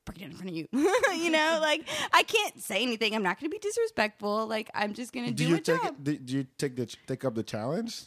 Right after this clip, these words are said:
Speaker 2: Are you like, "Bitch, you have no idea who you're fucking with"?
Speaker 1: I'm not gonna say that I take the challenge,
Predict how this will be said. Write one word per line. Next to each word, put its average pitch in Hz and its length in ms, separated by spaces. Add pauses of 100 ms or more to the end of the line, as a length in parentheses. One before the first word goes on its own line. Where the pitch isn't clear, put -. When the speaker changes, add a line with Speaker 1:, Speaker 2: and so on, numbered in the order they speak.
(120)
Speaker 2:
Are 127 60
you 127 140
like, 123 300
"Bitch, 147 380 (160)
you 120 80
have 110 160
no 123 260
idea 123 160
who 123 80
you're 120 140
fucking 131 300
with"? 131 200
Speaker 1:
I'm 370 360
not 392 360
gonna 392 300
say 233 560
that 220 160
I 202 200
take 180 380
the 185 100
challenge, 160 760